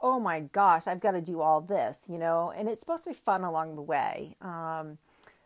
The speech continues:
so I also encourage you, if you have any friends out there making goals, you're,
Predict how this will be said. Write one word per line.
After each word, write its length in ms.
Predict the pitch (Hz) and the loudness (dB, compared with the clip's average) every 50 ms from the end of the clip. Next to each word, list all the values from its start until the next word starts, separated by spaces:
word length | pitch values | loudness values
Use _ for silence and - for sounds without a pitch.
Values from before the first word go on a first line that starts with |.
| _ | _
so 140 | - - 240 | 0 4 4
I 120 | 240 226 | 6 6
also 220 | 220 269 320 - 392 | 6 4 2 0 -2
encourage 360 | 349 302 - 269 240 220 202 | -2 0 2 2 2 2 2
you, 80 | 220 202 | 2 2
if 120 | 202 - | 2 0
you 40 | 214 | -2
have 100 | 214 - | -2 -2
any 160 | - 214 208 | -2 -2 -2
friends 300 | - - 240 220 220 220 | -2 -2 -2 -2 0 0
out 140 | 233 202 202 | 0 0 0
there 160 | 208 190 180 | -2 -2 -2
making 580 | 180 180 190 214 220 - 302 262 240 220 196 170 | -2 -2 -4 -4 -4 -4 -4 -4 -4 -6 -4 0
goals, 640 | - 170 156 156 156 151 151 156 160 - - - - - | 2 4 4 4 4 2 0 -2 -2 -4 -8 -10 -10 -10
you're, 340 | 208 190 165 175 180 143 | -10 -6 -4 -2 -2 -2